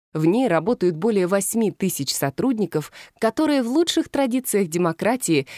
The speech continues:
избирают председателя совета директоров. Компания твёрдо придерживается основополагающего принципа: сотрудника, которым движет внутренняя мотивация, не нужно заставлять трудиться.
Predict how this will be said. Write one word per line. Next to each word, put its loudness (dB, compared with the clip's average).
избирают 2
председателя 0
совета -2
директоров. -2
Компания 2
твёрдо 0
придерживается 0
основополагающего 0
принципа: -2
сотрудника, 0
которым 0
движет -2
внутренняя 2
мотивация, 0
не 2
нужно 2
заставлять 0
трудиться. -4